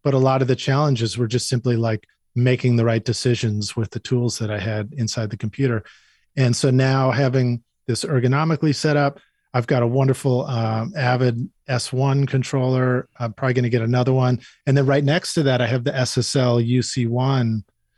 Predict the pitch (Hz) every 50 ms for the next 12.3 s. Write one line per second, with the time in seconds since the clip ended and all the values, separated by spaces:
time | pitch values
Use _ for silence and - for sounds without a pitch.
0 | _ _ _ _ _ 135 123 - - 143 127 123 123 120 117 113 - - - _
1 | _ _ 151 123 117 117 117 117 117 113 110 131 139 165 - - - 180 175 175
2 | 160 151 151 151 - - 143 127 - - 151 139 139 131 - - 127 120 113 110
3 | 107 - - - _ - - - _ _ - 185 180 175 165 160 160 156 143 -
4 | - - 147 135 135 127 117 107 104 98 95 - _ _ _ _ _ _ _ -
5 | 120 117 131 123 123 - - 123 117 113 127 117 - - - _ - _ _ _
6 | - - 127 117 113 107 131 123 127 120 - - 123 117 107 - - 139 131 120
7 | - - 120 - - 139 127 127 123 117 - - - _ _ _ _ _ _ _
8 | _ - 127 120 120 120 127 127 131 135 131 120 113 117 131 120 117 117 113 113
9 | 117 131 - _ 151 127 113 117 - 135 120 113 - - 127 120 117 113 - -
10 | 113 - - - 110 - - 127 117 - - 123 117 117 113 113 113 113 110 -
11 | - - - _ _ _ _ _ _ _ _ _ _ _ 135 123 117 113 113 117
12 | 110 110 110 107 107 110